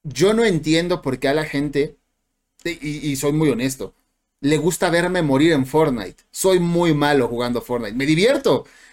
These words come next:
me divierto y me emociono. Quizá no hago todos los, eh, los, eh, quizá no soy el showman que puede ser, eh, Agustín o Gref, pero me divierto y me la paso muy bien. Y la gente puede entrar a jugar conmigo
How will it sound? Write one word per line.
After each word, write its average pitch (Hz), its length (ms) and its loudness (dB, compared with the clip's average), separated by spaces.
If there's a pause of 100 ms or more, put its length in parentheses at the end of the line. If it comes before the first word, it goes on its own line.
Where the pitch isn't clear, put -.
me 156 140 0
divierto 160 460 2
y 226 80 2
me 175 120 2
emociono. 165 760 2
Quizá 165 320 -2
no 185 240 2
hago 175 260 2
todos 165 340 2
los, 131 320 0 (600)
eh, 143 260 0
los, 143 380 -2
eh, 131 300 -4 (260)
quizá 185 220 -2
no 196 100 0
soy 196 160 4
el 180 80 2
showman 180 560 2
que 131 140 -4
puede 143 320 2
ser, 139 500 2 (320)
eh, 120 300 2
Agustín 143 880 2
o 127 240 0
Gref, 139 380 0 (260)
pero 165 260 2
me 175 120 0
divierto 196 540 -2 (120)
y 151 60 -4
me 180 100 2
la 185 100 2
paso 240 200 -2
muy 226 200 0
bien. 202 220 0
Y 139 120 0
la 139 120 0
gente 185 420 0 (320)
puede 160 220 2
entrar 170 220 2
a 175 80 4
jugar 139 260 2
conmigo 165 580 0